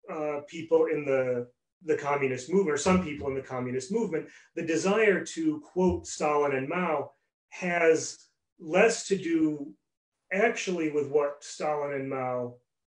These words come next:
wrote than with a desire to sort of push back against that, uh, ruling class anti-communism, to say, you know, you, you say that Stalin and Mao proved that, that communism is dangerous and tyrannical,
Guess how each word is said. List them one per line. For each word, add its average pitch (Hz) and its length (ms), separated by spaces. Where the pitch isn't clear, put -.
wrote 185 360
than 160 300
with 175 260
a 165 60
desire 156 640
to 151 100
sort 147 300
of - 160
push 226 340
back 160 340
against 165 500
that, 139 320
uh, 143 320
ruling 160 420
class 135 640
anti-communism, 143 960
to 120 80
say, 147 320
you 185 80
know, 170 80
you, 165 220
you 202 220
say 165 340
that 151 220
Stalin 170 440
and 151 120
Mao 151 260
proved 156 400
that, 143 220
that - 160
communism 156 680
is 131 180
dangerous 147 500
and 135 120
tyrannical, 147 680